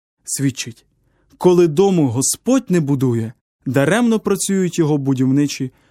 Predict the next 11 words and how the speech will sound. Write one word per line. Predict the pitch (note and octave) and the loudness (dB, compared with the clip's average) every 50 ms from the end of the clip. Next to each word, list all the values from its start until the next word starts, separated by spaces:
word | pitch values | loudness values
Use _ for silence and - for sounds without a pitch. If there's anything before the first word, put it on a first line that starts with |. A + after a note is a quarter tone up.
| _ _ _ _ | _ _ _ _
при | - C3+ C3 | -4 0 0
ньому». | B2+ B2+ B2 A#2 A2+ G#2+ G#2 - _ _ _ _ _ _ _ _ _ _ _ _ | 2 2 2 0 0 -2 -4 -6 _ _ _ _ _ _ _ _ _ _ _ _
Сьогодні | - - - G#3 G#3+ F#3+ F#3 | -6 0 2 2 2 2 2
я | E3+ D#3 | -2 -2
хотів | - E3+ D#3 - F#3 F3+ | -2 -4 -4 -2 -2 -2
би | D#3 D3 D3+ C#3+ - _ - - _ _ | 0 0 -2 -2 -4 _ -20 -20 _ _
звернутися | C#3 B2+ C3 C#3+ D3 D3+ C#3 C#3+ - - B2+ | -4 -2 0 0 0 0 -2 -2 -4 -2 -4
до | B2+ A#2+ | -4 -4
кожного | - D#3+ D3+ C#3 C#3 C#3 C#3+ - | -2 -4 -2 -2 -2 -4 -4 -6
із | C#3+ A#2+ A#2+ | -6 -6 -6
нас. | A2+ G#2 G#2+ - - - | -6 -6 -8 -12 -16 -16